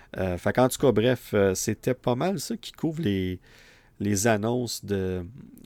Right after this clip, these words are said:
de Disney Plus. Puis si je peux ajouter un petit détail aussi à propos de She-Hulk, euh, ça a pas été parlé de, lors de cette journée-là, mais ça a été confirmé tout récemment parce que c'est une, une question qu'on se posait, hein, parce que est-ce qu'elle va être totalement C G I comme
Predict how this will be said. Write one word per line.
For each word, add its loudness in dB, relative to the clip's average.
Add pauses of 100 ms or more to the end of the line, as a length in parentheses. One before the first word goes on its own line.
de -6
Disney -6
Plus. -6
Puis -10
si -6
je -8
peux 0
ajouter -2
un -2
petit -6
détail 0
aussi -4
à -4
propos -8
de -12
She-Hulk, -4 (460)
euh, -4
ça -4
a -2
pas 0
été -2
parlé -2
de, 0 (160)
lors 0
de -2
cette -6
journée-là, -6
mais -6
ça -8
a -2
été -6
confirmé -4 (100)
tout -4
récemment -2
parce -4
que -12
c'est -4
une, -8 (520)
une -8
question -2
qu'on -2
se -6
posait, -4
hein, -6
parce -8
que -20 (240)
est-ce -8
qu'elle -2
va 0
être -6 (340)
totalement -2
C -4
G -2
I -2
comme -8